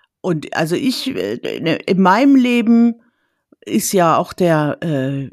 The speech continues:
Medikamenten, die Lieferschwierigkeiten, was Medikamenten angeht, das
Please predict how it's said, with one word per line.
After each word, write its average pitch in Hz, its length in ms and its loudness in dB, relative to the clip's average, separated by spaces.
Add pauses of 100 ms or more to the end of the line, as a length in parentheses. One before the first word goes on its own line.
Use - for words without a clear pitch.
Medikamenten, 175 1000 -2
die 175 120 0
Lieferschwierigkeiten, 170 1080 -8
was - 160 -18
Medikamenten 147 600 -10
angeht, 196 460 -10
das - 240 -4